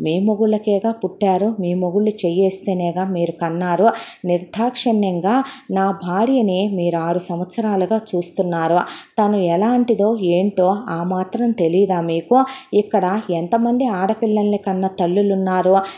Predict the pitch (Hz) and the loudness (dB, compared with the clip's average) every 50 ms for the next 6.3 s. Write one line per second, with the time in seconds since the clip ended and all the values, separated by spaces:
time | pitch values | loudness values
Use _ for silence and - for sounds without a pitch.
0 | - - 180 160 160 180 185 233 226 226 233 247 254 277 269 - 214 190 196 214 | -8 -2 0 0 0 0 0 0 2 2 2 2 2 0 0 0 0 2 4 4
1 | 226 226 214 214 214 214 208 214 - 175 175 190 202 208 208 196 196 196 190 185 | 4 4 2 2 2 0 0 0 0 2 2 4 4 2 2 2 0 0 2 2
2 | 185 196 196 185 180 170 170 175 175 233 220 226 226 240 247 262 254 - 208 196 | 2 2 0 0 0 0 0 0 0 0 0 2 2 2 2 0 2 2 2 4
3 | 208 202 233 226 - 226 208 208 208 196 190 190 185 180 175 170 170 190 196 196 | 4 2 2 0 2 2 2 2 2 2 0 0 0 -2 -2 0 0 2 2 4
4 | 202 196 190 190 190 185 180 180 175 185 196 190 - - - - - - _ - | 4 4 2 2 0 0 2 2 4 4 4 4 2 -2 -14 -16 -20 -8 _ 0
5 | 180 175 180 208 226 240 247 254 226 202 196 185 185 180 175 160 170 170 185 208 | 2 2 2 2 2 2 2 2 2 2 2 2 0 -2 -4 -4 -2 0 2 2
6 | 214 202 185 180 175 170 | 2 2 2 0 0 0